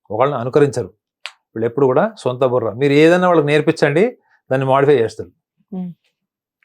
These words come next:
Speaker 1: మీరు ఏమైనా నేర్పించండి మేడం, దాన్ని as it is గా ఫాలో అవ్వమనండి. మిథున రాశి వాళ్ళలాగా, కన్-, కన్యా రాశి వాళ్ళలాగా
Speaker 2: మ్మ్.
Speaker 1: ఫాలో కారు వాళ్ళు. వాళ్ళ, వాళ్ళు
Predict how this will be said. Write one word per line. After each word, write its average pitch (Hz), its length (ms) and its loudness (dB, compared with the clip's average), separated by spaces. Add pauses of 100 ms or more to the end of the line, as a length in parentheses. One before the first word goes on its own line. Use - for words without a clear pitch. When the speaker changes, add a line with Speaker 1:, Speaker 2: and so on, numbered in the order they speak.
(120)
Speaker 1:
మీరు 135 100 -2
ఏమైనా 190 400 4
నేర్పించండి 160 520 0
మేడం, 143 260 -2
దాన్ని 135 180 2
as 143 220 2
it 160 80 2
is 160 80 4
గా 151 40 4
ఫాలో 139 280 4
అవ్వమనండి. 143 260 0
మిథున 127 300 -4
రాశి 135 260 2
వాళ్ళలాగా, 127 340 2
కన్-, 120 240 -2
కన్యా 131 260 -2
రాశి 127 200 0
వాళ్ళలాగా 127 340 0 (280)
Speaker 2:
మ్మ్. 202 220 -8 (500)
Speaker 1:
ఫాలో 117 220 -2
కారు 95 120 -8
వాళ్ళు. 82 280 -18
వాళ్ళ, 131 560 2 (260)
వాళ్ళు 135 240 0